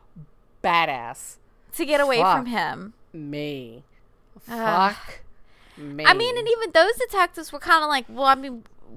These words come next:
Speaker 2: we honestly didn't even believe her until we were like, 'Well, she broke her femur, so she was, <sighs> must have been running from something.'"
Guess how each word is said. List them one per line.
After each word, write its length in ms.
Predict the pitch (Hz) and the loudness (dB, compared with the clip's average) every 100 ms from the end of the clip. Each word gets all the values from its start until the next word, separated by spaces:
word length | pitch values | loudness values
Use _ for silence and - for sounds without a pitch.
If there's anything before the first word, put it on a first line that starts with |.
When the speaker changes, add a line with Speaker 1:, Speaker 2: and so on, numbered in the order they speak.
| 208 | -12
Speaker 2:
we 160 | 262 262 | 2 8
honestly 420 | 240 339 - 214 | 8 6 0 -6
didn't 260 | 208 214 240 | -4 -4 -4
even 180 | 220 214 | -8 -4
believe 380 | 214 214 320 | -4 -4 -6
her 180 | 269 220 208 - | -4 -6 -8 -8
until 400 | 202 202 240 226 | -8 -6 -4 -4
we 160 | 214 220 | -4 -4
were 100 | 214 | -2
like, 240 | 202 190 | -2 -4
'Well, 180 | 202 240 | -4 -4
she 160 | 254 214 | -4 -6
broke 300 | 196 240 - | -2 -2 -4
her 100 | 180 | -10
femur, 760 | - 226 294 262 175 170 220 | -12 -12 -10 -8 -6 -8 -10
so 340 | 226 - 196 196 | -10 -4 -4 -4
she 240 | - 214 | -8 -12
was, 340 | 190 190 - - - - - | -12 -12 -12 -16 -20 -20 -12
<sighs> 400 | - - - - | -10 -10 -12 2
must 200 | 247 - | 4 4
have 60 | 254 | 2
been 140 | 220 | 2
running 320 | 226 240 240 | 4 2 2
from 180 | - 202 | -6 -6
something.'" 800 | - 240 320 - 165 175 202 | 2 2 2 -2 -2 -2 -4